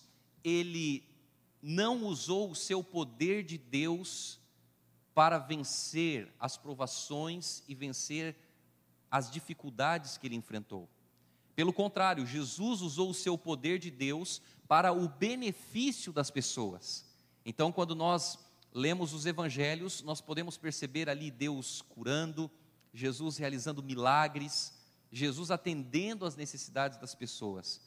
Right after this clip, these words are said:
Mas nós não encontramos Jesus usando o seu poder de Deus para o seu próprio benefício. No versículo sete, Paulo diz assim, olha, "Antes a si mesmo se esvaziou." Ora,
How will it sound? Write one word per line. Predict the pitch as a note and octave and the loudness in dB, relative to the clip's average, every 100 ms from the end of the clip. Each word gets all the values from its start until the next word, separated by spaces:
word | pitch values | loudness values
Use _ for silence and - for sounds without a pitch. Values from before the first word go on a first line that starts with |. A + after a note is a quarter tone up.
| _ _ _ _ | _ _ _ _
Mas | - A#2 | -6 -6
nós | C3+ | -6
não | D#3 | -8
encontramos | D3+ D3 C3 C#3+ D3 A2+ - - - _ _ | -8 -8 -4 -2 -2 -4 -6 -10 -14 _ _
Jesus | B2+ A#2+ D3+ C3 | -4 -2 -4 -8
usando | A#2+ D3 C3+ | -4 -4 -4
o | |
seu | B2+ - F3+ | -6 -4 -4
poder | F#3 D#3 C3+ D#3 | -4 -10 -8 -8
de | C#3 | -8
Deus | G#2+ A#2+ C#3+ D3 | -6 -2 -2 -4
para | - C3 | -6 -6
o | |
seu | B2+ C#3 A#2+ | -4 -6 -6
próprio | - C3+ D3 E3 - C#3 C3 _ | -4 0 0 0 -6 -10 -10 _
benefício. | A#2 A2+ A#2+ A2+ - F#2+ E2+ - - - _ _ _ _ - - | -10 -6 -6 -10 -12 -12 -10 -12 -12 -16 _ _ _ _ -8 0
No | |
versículo | D#3 G3 - A3+ F3 | 6 6 6 0 0
sete, | - E3+ F3 - - - _ _ _ _ _ _ _ - | 2 4 4 2 -10 -12 _ _ _ _ _ _ _ 6
Paulo | C#3 D#3 D#3 | 8 10 6
diz | C#3+ | 2
assim, | D3+ - C#3 | -4 -2 2
olha, | A#2 G2+ - | 2 2 0
"Antes | F3+ G3 B3+ - A3+ F3 | 4 6 4 0 -2 -2
a | E3 | -2
si | - F#3 | -2 -6
mesmo | F3 D3+ E3+ F3 F3 G3 - _ _ - | -4 2 2 2 -4 -8 -10 _ _ -16
se | - - D#3 D3+ - | -10 -4 -4 -4 0
esvaziou." | D#3+ F#3+ E3+ A#2 A#2 D3+ D3+ B2 C#3+ A#2 G2+ F#2+ F2 - _ _ _ _ _ _ _ _ _ _ _ | 2 2 0 -6 -4 -4 -4 -6 -6 0 2 2 -2 -14 _ _ _ _ _ _ _ _ _ _ _
Ora, | - C3 G2+ | 4 6 4